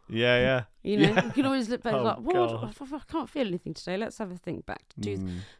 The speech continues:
Speaker 2: it was two thousand and fourteen." Ah,
Speaker 1: Oh.
Speaker 2: yes, I remember it fondly.
Speaker 1: What
Speaker 2: Not.
Speaker 1: a time.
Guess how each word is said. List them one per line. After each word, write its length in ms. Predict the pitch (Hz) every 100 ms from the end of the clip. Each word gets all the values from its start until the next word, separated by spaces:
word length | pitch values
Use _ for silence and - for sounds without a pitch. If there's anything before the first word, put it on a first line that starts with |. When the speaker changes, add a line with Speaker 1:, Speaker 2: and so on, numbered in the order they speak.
| -
Speaker 2:
it 60 |
was 100 | 170
two 180 | - 240
thousand 360 | 233 220 190 196
and 120 | 175
fourteen." 680 | - 180 - 160 131 131 131 113
Ah, 380 | 107 302 320 247
Speaker 1:
Oh. 40 |
Speaker 2:
yes, 320 | 190 233 -
I 80 | 180
remember 320 | 202 214 214
it 120 | 208 -
fondly. 400 | 208 214 170 139
Speaker 1:
What 80 | -
Speaker 2:
Not. 220 | 202 -
Speaker 1:
a 60 | 107
time. 640 | - 107 101 98 95 95